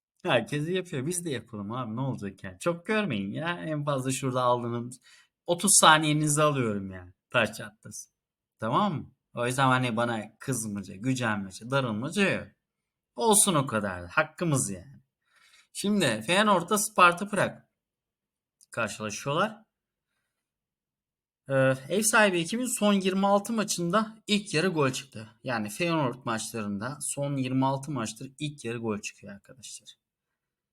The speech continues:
Yani ve delilik seviyesine ulaşmış durumda. Yani çok yüksek bir ihtimal.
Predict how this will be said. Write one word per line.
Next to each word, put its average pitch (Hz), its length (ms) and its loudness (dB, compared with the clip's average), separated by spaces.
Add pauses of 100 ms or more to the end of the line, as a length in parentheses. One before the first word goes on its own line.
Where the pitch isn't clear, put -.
(160)
Yani 98 200 -18
ve 127 240 -4
delilik 131 480 2
seviyesine 104 600 -2
ulaşmış 98 640 -12
durumda. 98 480 -8 (1500)
Yani 101 160 -16
çok 180 280 -2
yüksek 117 440 2
bir 101 80 -10
ihtimal. 113 460 -10